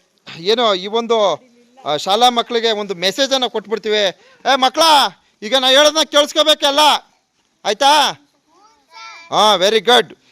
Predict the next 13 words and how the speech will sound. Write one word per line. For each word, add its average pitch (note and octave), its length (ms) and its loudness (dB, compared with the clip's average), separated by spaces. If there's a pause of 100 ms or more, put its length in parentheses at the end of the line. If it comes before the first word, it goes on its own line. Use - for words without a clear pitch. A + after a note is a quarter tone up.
(120)
ಏನು A#3+ 180 -2
ಗೊತ್ತಾ, B3+ 640 2 (480)
ಇವತ್ತು B3 680 2
ನಮ್ಮ G#3 220 -6
ಸಮಾಜ A#3 420 -2 (440)
ಅಷ್ಟು F#3 300 -8
ಸ್ಪಷ್ಟವಾಗಿಲ್ಲ. B3+ 720 -2 (720)
ಎಲ್ಲೋದ್ರೂ C4 460 2
ಮೋಸ, B3 340 -2 (180)
ವಂಚನೆ, B3 720 -4 (300)
ದ್ರೋಹ B3 260 2 (160)
ಇದೆಲ್ಲ A#3 260 -2
ನಡೀತದೆ. B3 720 -2